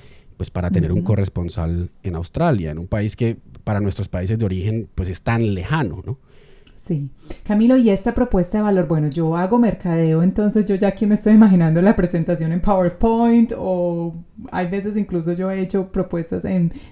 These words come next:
Speaker 2: mini, en páginas web pequeñas. ¿Cómo presenta un periodista una propuesta de valor a, a un medio como estos? Puede que sea una pregunta obvia y me res-, perdón si lo es en, en tu profesión,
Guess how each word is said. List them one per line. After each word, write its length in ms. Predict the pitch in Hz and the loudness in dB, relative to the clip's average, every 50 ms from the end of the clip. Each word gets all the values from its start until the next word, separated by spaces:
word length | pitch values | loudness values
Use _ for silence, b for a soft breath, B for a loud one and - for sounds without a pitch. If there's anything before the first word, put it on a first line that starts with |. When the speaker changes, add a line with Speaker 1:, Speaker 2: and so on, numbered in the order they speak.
| B - | B -2
Speaker 2:
mini, 460 | 190 190 185 180 175 180 175 175 - - - | 0 2 2 2 0 -2 -4 -6 -12 -12 -6
en 320 | - 196 190 185 180 170 170 | -2 0 0 0 0 -2 0
páginas 480 | - 185 175 175 185 196 214 202 - | 0 2 2 2 2 2 0 0 0
web 260 | - 180 160 151 - | 0 -2 -2 -2 -2
pequeñas. 560 | - 190 185 - 233 226 240 233 226 220 - B B B B B - | -4 -4 -2 0 2 4 6 6 4 4 0 B B B B B -2
¿Cómo 360 | - 262 233 269 285 285 269 | 0 2 4 4 2 2 2
presenta 600 | 269 262 247 - 226 202 190 190 - 226 240 233 | 0 -2 -2 -2 -2 -4 -4 -2 -2 -2 0 0
un 180 | - 254 240 233 | 2 2 2 2
periodista 680 | 254 240 226 220 202 185 185 175 - - 202 202 214 214 | 2 0 0 0 0 0 -2 -2 -4 -2 -2 -2 -2 0
una 280 | - 240 247 240 240 | 0 2 2 2 2
propuesta 540 | - 220 202 - 190 180 175 175 - 208 208 | 0 -4 -4 -4 -2 -4 -4 -4 -4 -4 -2
de 80 | 226 233 | -2 0
valor 540 | 214 196 180 175 170 165 160 165 165 165 B B B B B B B | 0 0 2 2 2 2 2 0 0 -2 B B B B B B B
a, 460 | - 208 208 208 214 214 214 214 214 | -4 -2 -2 0 0 0 0 0 -2
a 180 | 208 - 202 196 | -2 -2 0 0
un 140 | 190 190 190 | 2 2 2
medio 260 | 196 202 202 208 208 | 2 2 0 0 0
como 260 | - - 202 185 180 | 0 0 0 2 2
estos? 340 | 185 185 160 - - 175 - | 0 0 -2 -2 -4 -8 -6
Puede 200 | - 190 202 220 | -2 -2 -2 -2
que 80 | - 262 | -2 -2
sea 140 | - 196 | -2 0
una 180 | 185 190 208 214 | 0 0 -2 -2
pregunta 440 | - 208 180 175 156 - 185 180 190 | -2 -2 -2 -2 -2 0 0 2 4
obvia 280 | 190 170 151 151 143 | 4 4 4 2 0
y 60 | 147 156 | 0 0
me 100 | 165 165 | 0 -2
res-, 280 | 165 175 160 - - - - _ - | -2 -4 -4 -6 -10 -20 -20 _ -6
perdón 360 | - 180 170 156 170 165 160 | -4 -2 0 0 0 0 0
si 180 | 151 - 180 190 | -2 -2 -2 0
lo 160 | 196 180 156 | 0 2 2
es 220 | 156 151 151 - - | 2 2 0 0 -4
en, 340 | - - 196 202 196 - - | -4 -2 0 0 0 0 0
en 220 | 202 185 180 170 | 2 2 2 2
tu 120 | - 185 175 | 0 -2 0
profesión, 480 | - 185 175 - 175 - - 214 196 | 0 0 2 0 0 0 2 0 0